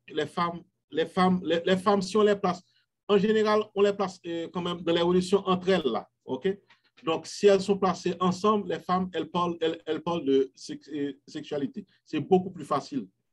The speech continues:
pour elles de, de, de parler de sexualité. Donc, il y avait même des pro-, programmes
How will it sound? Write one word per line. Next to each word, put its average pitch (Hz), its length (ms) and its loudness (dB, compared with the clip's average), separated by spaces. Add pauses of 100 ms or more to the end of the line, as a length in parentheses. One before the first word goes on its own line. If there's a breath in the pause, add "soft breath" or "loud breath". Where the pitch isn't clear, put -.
(200)
pour 139 260 2
elles 165 320 -4
de, 127 240 0
de, 120 280 0
de 135 60 -4
parler 131 360 -4
de 110 320 -6 (220)
sexualité. 113 640 -6 (380)
Donc, 117 100 -2
il 123 40 0
y 147 40 2
avait 143 280 0
même 165 280 -2
des 165 120 -2
pro-, 156 260 -6
programmes 160 600 -2